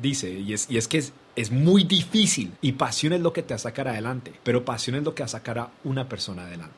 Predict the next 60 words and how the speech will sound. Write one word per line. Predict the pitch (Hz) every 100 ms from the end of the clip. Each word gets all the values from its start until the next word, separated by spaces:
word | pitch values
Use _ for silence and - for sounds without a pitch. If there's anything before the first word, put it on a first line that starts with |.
| -
Y | 113
una | 147
persona | 151 127 135
no | 131
hace | 117 107
toda | 117 104
la | 104
empresa. | 87 90 - - -
Entonces, | - 101 117 113 127
no, | 135
de | 151 139 117
nada | 120 160
me | 156
sirve | - 135
a |
mí | 135 139
si | 135 123
yo | 120 120
soy | 117 127
la | 135
persona | 131 113 110
más | 117 113
apasionada. | - 127 110 117 107
Si | - 104
no | 110 135
puedo | 139 151 151
concretar | 139 117 104 117
un | 104 101
proceso, | - 127 123 143 135 185 175 - -
mi | 117
empresa | 107 101 110
nunca | 110 110
va | 101
a |
crecer. | - 98 - 104 - -
Y | 131
pasiones | 131 117 131 170 175
me | 147
van | 117
a | 135
dar | 147 151
a |
mí | 156
para | 160 175
que | 170
yo | 110 104
aguante. | 110 160 - -
Pero | 123 117
si | -
mi | 117
empresa | 107 143 113
es |
solo | - 113
una | 127 131 143
persona, | 135 107 117 135 170
ok, | 160 - 170 196 - -
si | - 107
eso | 135
estoy | 135 147
feliz, | 160 190 185